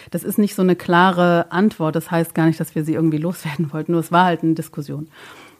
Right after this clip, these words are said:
Und, aber ich habe immer wieder an diese Situation gedacht und gedacht, auch an meine Mutter, was gefehlt hat, war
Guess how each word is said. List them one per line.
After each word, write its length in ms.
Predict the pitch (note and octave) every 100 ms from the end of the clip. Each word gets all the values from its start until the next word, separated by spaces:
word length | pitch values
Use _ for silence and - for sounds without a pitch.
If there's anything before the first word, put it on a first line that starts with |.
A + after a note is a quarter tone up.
| _
Und, 280 | E3 E3 E3 - -
aber 160 | D#3+
ich 140 | D#3+ F#3+
habe 160 | -
immer 220 | G3 G3+
wieder 180 | F#3 F3
an 80 | F3
diese 180 | E3 E3
Situation 640 | E3+ - E3 - E3 E3
gedacht 400 | D#3+ D3+ D3 -
und 140 | E3+ D3+
gedacht, 420 | D#3+ D#3+ - - _ _
auch 120 | - D#3+
an 100 | E3
meine 240 | F#3 G3+
Mutter, 500 | F3+ F3 F#3 F3 F3 - _ _ _ _ -
was 200 | E3+ -
gefehlt 480 | D#3+ - A3 G#3+
hat, 180 | F3+ E3+
war 400 | E3 E3 E3 E3+